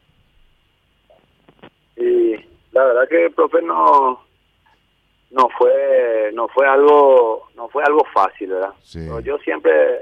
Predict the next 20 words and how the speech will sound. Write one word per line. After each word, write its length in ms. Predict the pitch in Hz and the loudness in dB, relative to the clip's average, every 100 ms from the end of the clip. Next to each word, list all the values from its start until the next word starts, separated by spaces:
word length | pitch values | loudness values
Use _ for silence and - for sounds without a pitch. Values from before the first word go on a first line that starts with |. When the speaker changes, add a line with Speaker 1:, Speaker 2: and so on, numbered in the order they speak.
| - _ | -12 _
Speaker 1:
marco 760 | 110 120 127 123 135 127 113 104 _ _ _ _ _ _ _ _ _ _ _ _ | -12 -8 -8 -2 0 2 0 -4 _ _ _ _ _ _ _ _ _ _ _ _
para 160 | 113 120 | 2 2
el 80 | 120 | 2
primer 300 | 113 110 113 | -6 -6 -2
paso 460 | 110 110 117 117 | -2 0 2 2
en 60 | 117 | 2
la 100 | 117 | 0
vida, 240 | 117 139 147 | 2 0 -2
pues 120 | 147 | -6
nada 320 | 135 139 135 | -2 2 2
lo 180 | 123 127 | 2 0
es 180 | 120 - | -2 -8
fácil. 400 | 95 87 - 90 _ _ _ _ | -4 -4 -4 -18 _ _ _ _
No 80 | |
se 100 | 110 | -18
presentan 460 | 107 104 - 104 117 | -12 -10 -10 -4 -2
las 120 | 113 | -2
cosas 320 | - 107 107 - | -2 -4 -4 -6
fáciles. 460 | - - 87 90 - | -8 -8 -12 -14 -16
Siempre 580 | 101 104 107 107 98 | -18 -8 -4 -2 -2